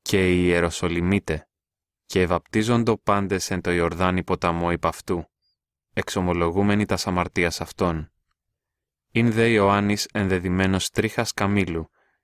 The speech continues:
και ζώνην δερματίνην περί την οσφήν αυτού,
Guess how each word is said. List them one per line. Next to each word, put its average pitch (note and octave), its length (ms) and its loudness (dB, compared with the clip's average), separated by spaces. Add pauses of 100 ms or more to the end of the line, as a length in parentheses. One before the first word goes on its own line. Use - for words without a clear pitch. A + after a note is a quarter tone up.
(200)
και F#2+ 160 0
ζώνην G2+ 420 2
δερματίνην G2+ 720 0
περί F#2+ 200 0
την F2 160 -4
οσφήν F#2 320 -2
αυτού, F2+ 440 -4